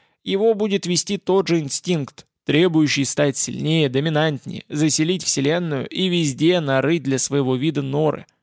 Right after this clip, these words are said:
Никакой И И вообще невозможен, если не оцифровать и не вложить в него инстинктивное, безотчетное стремление к расширению своего ареала и доминированию над другими видами.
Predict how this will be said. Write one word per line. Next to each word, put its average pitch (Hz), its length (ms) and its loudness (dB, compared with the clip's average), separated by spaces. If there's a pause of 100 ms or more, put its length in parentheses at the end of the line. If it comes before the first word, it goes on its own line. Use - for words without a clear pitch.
(920)
Никакой 156 540 2
И 143 240 0
И 156 240 0
вообще 135 440 2
невозможен, 139 720 -2 (200)
если 147 400 2
не 139 120 -2
оцифровать 143 680 0
и 123 40 -6
не 131 100 -4
вложить 143 420 -2
в 143 60 -8
него 156 300 -2
инстинктивное, 143 840 -6 (400)
безотчетное 175 840 0
стремление 160 580 0
к - 80 -6
расширению 151 640 0
своего 135 380 0
ареала 170 520 2 (360)
и 190 100 0
доминированию 165 720 2
над 151 160 -2
другими 139 480 -2
видами. 131 480 -6